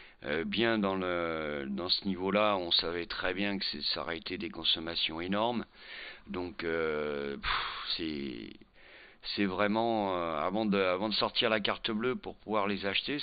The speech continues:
c'est bestiaux. Euh, les, les premiers conseils que je peux donner, déjà, c'est sur la taille et la longueur de la carte. Euh, sur cer-,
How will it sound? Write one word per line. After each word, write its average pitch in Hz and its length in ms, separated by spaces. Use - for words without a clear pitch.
c'est 113 60
bestiaux. 92 460
Euh, 82 260
les, 85 340
les 78 120
premiers 107 320
conseils 117 380
que 101 120
je - 140
peux 98 140
donner, 101 300
déjà, 101 320
c'est 92 140
sur 80 200
la 87 140
taille 95 340
et 67 200
la 73 120
longueur 92 380
de 87 80
la 80 160
carte. 117 400
Euh, - 80
sur - 240
cer-, 90 220